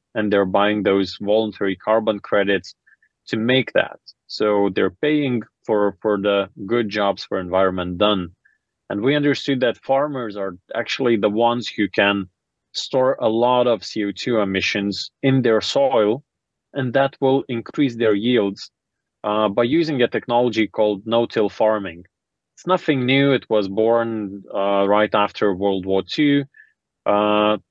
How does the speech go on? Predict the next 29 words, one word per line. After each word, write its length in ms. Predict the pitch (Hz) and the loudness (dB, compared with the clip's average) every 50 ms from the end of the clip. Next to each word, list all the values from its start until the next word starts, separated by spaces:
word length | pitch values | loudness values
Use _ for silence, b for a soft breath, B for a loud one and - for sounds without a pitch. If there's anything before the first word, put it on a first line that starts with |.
| _ - | _ -6
so 200 | - 143 139 131 - | -2 -2 -2 0 -2
it's 160 | 139 - - | -4 -6 -6
a 60 | 135 | -8
proven 460 | - _ - 175 180 170 165 170 147 135 | -8 _ 0 0 2 2 0 -2 -2 -4
technology 800 | 147 139 - 135 123 123 123 123 120 113 104 104 107 104 104 95 | -6 -6 -2 0 2 2 4 4 2 2 2 2 2 2 2 2
that 180 | 98 98 90 | 0 -2 -2
has 520 | 95 98 95 98 98 90 90 - - - - - | -2 -2 -2 -2 -2 -4 -8 -12 -16 -16 -8 -4
lots 400 | 117 110 117 120 120 120 - - | -2 0 2 2 2 2 2 0
of 140 | 113 98 101 | 0 0 2
years 340 | 101 107 104 101 98 95 | 2 2 2 2 2 2
of, 300 | 98 92 92 92 87 87 - - _ _ | 2 2 2 2 0 -4 -12 -20 _ _
uh, 60 | 104 | -4
of 520 | 101 98 98 98 101 104 - - 101 95 113 | -2 0 2 2 0 0 0 0 -2 -2 -2
usage. 680 | 113 120 120 123 - - - 110 104 95 - - - B B B B B B B _ _ _ _ _ - | 0 0 0 0 0 0 2 2 2 2 -2 -6 -10 B B B B B B B _ _ _ _ _ -2
Uh, 320 | 110 107 107 107 107 110 - - | 0 0 2 2 2 0 0 -2
it's 220 | - 117 110 113 - | -6 -8 -8 -6 -2
just, 280 | - 135 123 - - _ _ - | 0 0 0 -2 -4 _ _ -10
it 160 | 135 - - | -10 -10 -2
costs 320 | - 123 113 110 - - | 0 0 0 0 0 -4
a 40 | 120 | -2
little 220 | 110 110 107 104 95 | 2 2 2 2 0
bit 160 | 90 104 95 - | -2 -4 -4 -4
more 240 | 104 104 104 107 - | -2 0 0 0 -2
to 160 | - - 98 | -2 -6 -2
ship 280 | - - - 165 165 - _ - | -2 0 2 0 0 -2 _ -2
to 160 | - 170 180 | 0 2 2
it. 120 | 196 208 - _ _ _ _ _ _ | 2 0 -2 _ _ _ _ _ _
So 220 | - - 147 127 110 | -8 -2 -2 -2 -2
farmers 720 | - - 143 151 170 190 185 175 160 139 - - - | 0 -2 0 0 0 0 0 0 0 0 -2 -6 -12